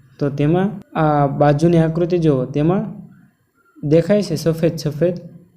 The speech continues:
એવું તમને બીજમાંથી ઉત્પન્ન થયેલું જોવા મળશે. તમે લોકોએ આ,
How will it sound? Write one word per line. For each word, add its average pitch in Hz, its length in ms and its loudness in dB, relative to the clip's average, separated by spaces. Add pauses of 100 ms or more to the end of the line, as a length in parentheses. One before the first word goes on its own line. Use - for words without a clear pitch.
(200)
એવું 175 280 2
તમને 175 300 2
બીજમાંથી 156 1000 0 (360)
ઉત્પન્ન 160 440 0
થયેલું 170 560 0 (300)
જોવા 151 240 4
મળશે. 127 480 -4 (460)
તમે 165 360 4
લોકોએ 170 460 4
આ, 185 180 2